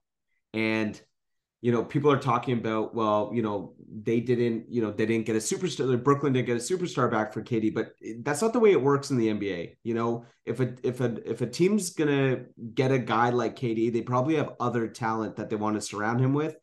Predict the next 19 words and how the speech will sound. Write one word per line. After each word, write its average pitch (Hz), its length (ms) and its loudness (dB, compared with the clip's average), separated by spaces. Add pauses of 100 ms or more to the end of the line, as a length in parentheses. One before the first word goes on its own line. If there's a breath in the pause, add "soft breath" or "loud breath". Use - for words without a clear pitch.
(280 soft breath)
And 110 100 0
therefore, 120 400 2
it's 113 140 -2
not 135 200 2
gonna 135 140 2
be 123 140 2
like 113 280 0 (280)
a 123 80 -2
Devin 127 400 4
Booker 120 260 0
for 110 180 -6
K 104 240 -2
D. 98 440 -2 (100)
It's - 160 -12
not 123 240 0
gonna 117 140 -2
work 117 260 0
like 101 180 -4
that. 95 280 -6